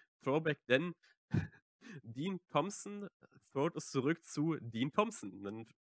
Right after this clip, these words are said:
ja, anderer Fahrer, der früher eben diese kleinen Sprintcars gefahren ist. Äh, coole Geschichte, also zum Namensvetter <laughs> da 'nen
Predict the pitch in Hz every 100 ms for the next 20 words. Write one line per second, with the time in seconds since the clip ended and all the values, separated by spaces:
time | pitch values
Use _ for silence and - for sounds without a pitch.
0 | _ 110 95 - 131 185 185 - 156 165
1 | 143 120 - 135 143 147 - - - _
2 | 123 131 131 127 _ 120 113 113 - 120
3 | 127 - 170 247 - 98 98 104 - 92
4 | 98 104 117 151 - 113 110 - 196 180
5 | 151 131 - 165 120 117 123 - 131 123
6 | - - - 120 147 - 160 151 175 165
7 | 147 139 156 156 147 147 151